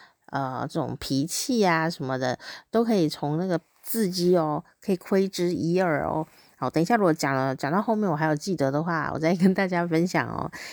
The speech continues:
那这个国际手写日到底是什么呢？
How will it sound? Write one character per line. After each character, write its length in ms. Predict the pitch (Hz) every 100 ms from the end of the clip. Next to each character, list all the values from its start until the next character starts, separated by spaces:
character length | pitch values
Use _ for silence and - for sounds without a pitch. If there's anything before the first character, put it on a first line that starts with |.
| -
那 100 | 269
这 100 | 269
个 80 | 311
国 160 | - 226
际 140 | 277
手 160 | 254 214
写 220 | - 160
日 100 | 196
到 160 | 202 170
底 80 |
是 100 | 165
什 200 | 190 -
么 160 | 127 135
呢？ 280 | 147 143